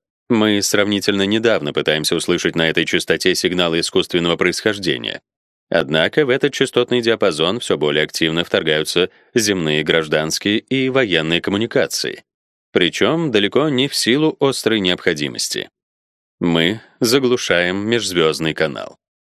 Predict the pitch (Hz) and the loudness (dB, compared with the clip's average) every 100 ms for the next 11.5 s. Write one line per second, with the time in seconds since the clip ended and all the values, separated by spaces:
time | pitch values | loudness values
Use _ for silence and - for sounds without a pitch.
0 | _ - 90 95 80 85 156 147 127 110 | _ -2 2 2 2 0 0 0 0 2
1 | 101 127 107 98 87 95 - 95 87 85 | 2 0 0 0 2 0 2 2 2 0
2 | 92 - 82 85 139 131 107 110 131 123 | -2 0 0 0 0 0 2 0 0 0
3 | 117 110 - 113 - 80 87 127 _ _ | 0 -2 -2 -2 0 0 0 -4 _ _
4 | - 135 135 120 123 127 123 123 117 107 | -2 0 2 2 0 0 0 0 2 0
5 | 101 87 92 139 - - 135 104 90 92 | 0 0 2 0 0 0 2 2 0 0
6 | 110 104 101 87 87 - 92 - 92 - | 0 0 0 0 -2 -2 -2 -2 -2 0
7 | 85 82 78 104 85 - 87 - 110 76 | 0 0 0 2 2 -2 -4 -2 -2 -2
8 | 50 - _ _ _ _ _ 95 82 - | -10 -16 _ _ _ _ _ 0 0 0
9 | - 82 - - 57 - _ _ - 151 | 0 2 0 -4 -8 -12 _ _ -2 0
10 | 131 123 117 - 101 - 107 95 87 90 | 2 2 0 2 0 0 0 0 0 0
11 | - 73 62 - - | -2 -4 -4 -6 -10